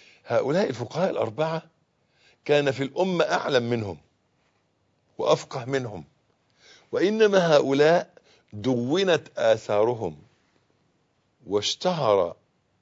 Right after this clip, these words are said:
وعلت أعلامهم وبقي ذكرهم لأنهم تحققوا بالعلم. يعني إيه؟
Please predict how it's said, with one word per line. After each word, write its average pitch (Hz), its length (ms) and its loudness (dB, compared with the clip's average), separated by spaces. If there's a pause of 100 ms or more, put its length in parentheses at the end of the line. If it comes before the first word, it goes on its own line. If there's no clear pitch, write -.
(420)
وعلت 113 580 0
أعلامهم 107 760 -4 (480)
وبقي 131 640 2
ذكرهم 165 680 -6 (540)
لأنهم 135 840 -6 (140)
تحققوا 156 1120 -4
بالعلم. 98 480 -6 (2000)
يعني 95 320 -4
إيه؟ 92 280 -8